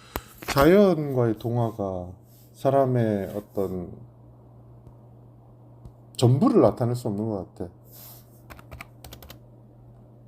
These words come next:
아무튼 그래도 나한테 영향을 끼쳤고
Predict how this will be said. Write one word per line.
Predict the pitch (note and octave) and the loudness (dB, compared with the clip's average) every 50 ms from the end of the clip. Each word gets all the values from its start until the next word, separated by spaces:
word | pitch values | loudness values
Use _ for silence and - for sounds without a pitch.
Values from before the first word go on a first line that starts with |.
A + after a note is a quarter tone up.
| - - - - - - - - - - - - - - - - - - - - - - - - - - - - - - - - - | -20 -20 -20 -20 -20 -20 -20 -20 -20 -20 -20 -20 -20 -16 -14 -12 -12 -12 -14 -18 -20 -20 -20 -20 -18 -18 -18 -18 -20 -20 -20 0 2
아무튼 | D#3 E3 F#3 F3+ F3 E3+ | 4 4 6 4 4 4
그래도 | D#3 D3+ D#3 D3+ C#3 | 4 4 4 4 4
나한테 | A#2+ B2 C3 C#3 C#3 - - C3 A#2 G#2+ G2+ G2+ G2+ | 4 4 4 4 2 -2 -4 -2 -2 0 0 -2 -2
영향을 | G#2+ A#2 B2+ C3+ C3 B2 B2 | -2 0 0 0 -2 -2 -4
끼쳤고 | C#3+ C3+ - - D3 B2+ B2+ - - A#2+ G#2+ G2+ F#2+ F#2 F2+ | -6 -8 -8 -8 -8 -8 -8 -8 -6 -4 -4 -4 -4 -6 -12